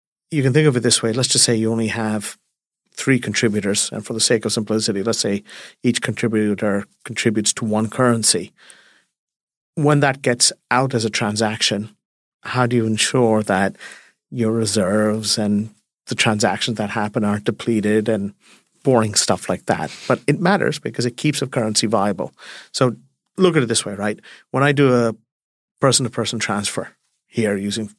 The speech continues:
Faster Payments, the money doesn't actually change bank accounts actually for about four or five hours. And if you do it at a weekend, till Monday.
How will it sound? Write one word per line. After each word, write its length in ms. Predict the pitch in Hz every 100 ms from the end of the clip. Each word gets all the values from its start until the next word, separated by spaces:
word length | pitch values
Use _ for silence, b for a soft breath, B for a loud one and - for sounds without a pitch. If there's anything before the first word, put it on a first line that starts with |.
| -
Faster 340 | 117 - -
Payments, 520 | - 85 80 - - _ B B B B B B
the 100 | 127
money 220 | 123 160 139
doesn't 300 | 123 123 -
actually 380 | 123 123 - 107
change 600 | - 113 107 - - _ _ _ _ _ _ _
bank 220 | 139 123 131
accounts 520 | - 87 82 - - b b b b _ -
actually 360 | 143 139 - 113
for 160 | 117
about 300 | 101 98 95
four 160 | - 127
or 60 |
five 240 | 107 113 110
hours. 380 | 113 92 110 -
And 100 | 110
if 80 |
you 60 | 117
do 120 | 123
it 80 | 110
at 60 | 101
a 40 |
weekend, 520 | 98 101 135 113 101 - _ -
till 100 | -
Monday. 440 | 113 113 101 -